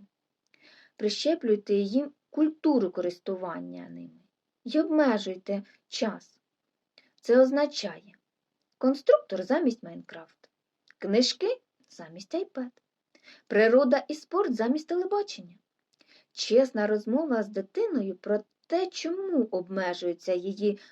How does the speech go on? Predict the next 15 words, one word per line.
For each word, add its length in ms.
доступ 540
до 100
екранів. 640
Сімейний 580
сніданок, 880
обід 460
або 240
вечеря 560
без 480
електронних 760
пристроїв 720
на 140
столі. 520
Відсутність 640
телевізора 720